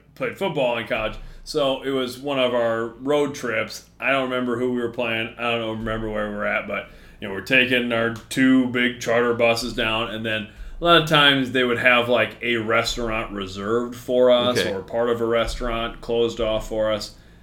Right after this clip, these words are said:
Speaker 1: Don't know where we were, but we walk into this place, and it was a buffet, but it was like a, like a grill and barbecue buffet. So you walked up, like,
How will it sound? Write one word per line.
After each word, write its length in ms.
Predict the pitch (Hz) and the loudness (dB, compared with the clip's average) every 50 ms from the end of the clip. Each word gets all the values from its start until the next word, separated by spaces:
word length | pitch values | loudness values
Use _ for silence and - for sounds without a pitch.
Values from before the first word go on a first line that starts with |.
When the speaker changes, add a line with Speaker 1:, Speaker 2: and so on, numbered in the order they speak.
| - - - - - - - - - - - | -20 -20 -20 -20 -20 -20 -20 -20 -20 -12 -2
Speaker 1:
Don't 300 | - 156 156 156 156 151 | 4 8 10 10 10 8
know 240 | 147 147 143 139 135 | 8 6 6 6 8
where 180 | 135 135 135 135 | 8 6 6 6
we 120 | 131 127 | 4 4
were, 240 | 123 123 120 113 113 | 4 4 2 2 0
but 160 | 107 113 - | -2 -6 -8
we 100 | 95 98 | -8 -8
walk 480 | 95 87 90 95 101 117 135 156 156 156 | -10 -8 -8 -4 -2 -2 -2 -2 -2 -4
into 120 | 135 127 123 | -6 -6 -4
this 200 | 117 110 101 - | -4 -6 -6 -8
place, 360 | - - 107 98 98 95 92 | -8 -8 -8 -8 -8 -10 -12
and 120 | 98 95 87 | -14 -16 -14
it 40 | 92 | -14
was 140 | 95 92 | -14 -14
a 60 | 98 92 | -14 -14
buffet, 760 | 87 87 92 - - - - 143 139 120 104 95 90 87 - - - _ _ _ _ - _ - _ - 117 | -14 -14 -16 -18 -14 -10 -6 -6 -4 -4 -6 -8 -12 -14 -18 -20 -20 _ _ _ _ -20 _ -20 _ -6 -2
but 100 | 131 139 | -2 0
it 40 | 135 | 0
was 180 | 131 127 123 127 | 0 -2 0 2
like 340 | 131 131 127 123 123 - - - | 2 2 2 2 -2 -6 -8 -6
a, 360 | 117 110 104 104 101 95 - - - _ - _ _ _ _ - - - - - - - - | -6 -4 -4 -6 -8 -10 -14 -20 -20 _ -20 _ _ _ _ -20 -20 -20 -20 -20 -20 -14 -6
like 240 | 127 123 120 117 - | -4 -2 -2 -2 -2
a 140 | 117 117 117 | -2 -2 -2
grill 720 | 104 95 92 90 117 123 135 139 151 156 165 175 180 175 - | -2 -6 -12 -10 -6 -4 0 4 6 8 8 8 6 4 0
and 360 | 139 139 139 139 127 117 101 92 | -2 -2 0 0 -2 -2 -2 0
barbecue 760 | 110 110 123 127 123 120 123 117 - - 127 120 117 110 98 | 2 4 6 6 4 4 0 -2 -2 -2 -2 -2 -2 -2 -4
buffet. 680 | 110 107 95 - - - 110 101 92 80 78 - - - - - - - - - - - - - - - | -4 -6 -6 -6 -6 -4 -4 -4 -4 -6 -8 -12 -16 -18 -20 -20 -20 -20 -20 -20 -20 -20 -20 -20 -18 -10
So 160 | - - 156 | -4 2 2
you 200 | 143 135 135 135 | 2 4 4 2
walked 560 | 120 113 104 104 120 139 160 165 170 160 156 175 | 2 2 0 2 8 10 10 10 10 8 6 8
up, 440 | 165 147 131 123 123 123 - - - | 8 8 8 8 6 2 0 -10 -10
like, 400 | 127 131 147 147 - - - - | -4 -4 -2 -2 -4 -6 -8 -12